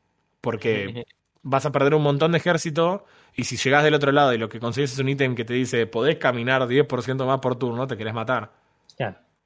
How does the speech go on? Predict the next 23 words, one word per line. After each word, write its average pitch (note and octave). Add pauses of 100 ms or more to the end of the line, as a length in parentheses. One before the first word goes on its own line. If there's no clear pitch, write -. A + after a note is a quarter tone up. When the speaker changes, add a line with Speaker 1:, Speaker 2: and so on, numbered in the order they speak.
(800)
Speaker 1:
Después C3
tenés D#3+
otros D#3
problemas D3
también D3+
graves D#3+
con C#3
el B2+
tema D3+
de C3+
que A#2
las A#2+
misiones E3+
no E3+
están D#3+
pensadas D3+
si -
vos C#3+
querés C3+
tortuguear B2
como B2
un C3+
campeón. B2+